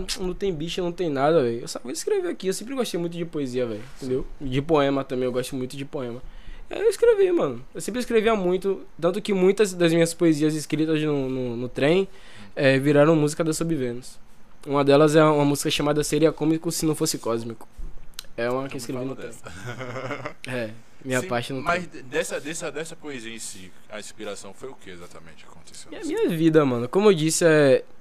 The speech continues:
Speaker 1: minha avó, velho. Eu admiro muito minha avó. Minha mãe, né? Na verdade.
Speaker 2: Sim.
Speaker 1: Eu admiro muito ela, Dona Sirlene. Tipo assim,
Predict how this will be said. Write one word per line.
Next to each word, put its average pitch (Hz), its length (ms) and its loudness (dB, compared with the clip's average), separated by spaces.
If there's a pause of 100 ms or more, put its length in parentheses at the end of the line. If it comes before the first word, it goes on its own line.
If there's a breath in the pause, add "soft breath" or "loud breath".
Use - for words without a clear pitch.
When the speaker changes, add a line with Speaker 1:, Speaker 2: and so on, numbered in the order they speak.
(140)
Speaker 1:
minha 160 220 4
avó, 127 260 2
velho. 117 200 -4
Eu 120 60 -6
admiro 131 340 -2
muito 117 220 -8
minha 113 120 -8
avó. 95 180 -10 (300)
Minha 131 180 2
mãe, 107 260 -2
né? 110 100 -14 (340)
Na 98 60 -16
verdade. 92 520 -14
Speaker 2:
Sim. - 180 -14 (340 soft breath)
Speaker 1:
Eu 117 80 -6
admiro 117 360 0
muito 117 260 -4
ela, 104 120 -2
Dona 120 240 0
Sirlene. 110 640 -4
Tipo - 240 -6
assim, 131 360 -6